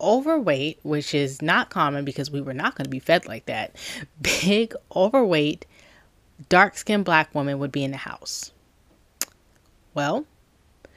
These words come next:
because if this big, overweight, dark-skinned black woman, according to the standards of Jim Crow, is in the house, she is non-threatening to white women.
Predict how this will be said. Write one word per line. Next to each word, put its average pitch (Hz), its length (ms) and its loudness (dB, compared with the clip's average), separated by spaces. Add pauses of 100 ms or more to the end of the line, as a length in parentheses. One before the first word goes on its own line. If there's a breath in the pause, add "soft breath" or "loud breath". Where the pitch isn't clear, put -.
(200 soft breath)
because 147 540 -2
if 151 260 -8
this 147 320 -8 (580)
big, 156 340 4
overweight, 143 640 0
dark-skinned 151 500 0
black 175 280 -2
woman, 135 220 -2
according 139 500 -4
to 139 440 -4 (340 loud breath)
the 190 140 0
standards 143 440 0
of 139 80 -4
Jim 131 180 -4
Crow, 208 300 2
is 143 160 -4
in 139 100 -2
the 135 60 -6
house, 170 320 -4
she 190 200 -4
is 151 140 -2
non-threatening 151 800 -2 (340 loud breath)
to 175 140 0
white 143 240 0
women. 123 280 -10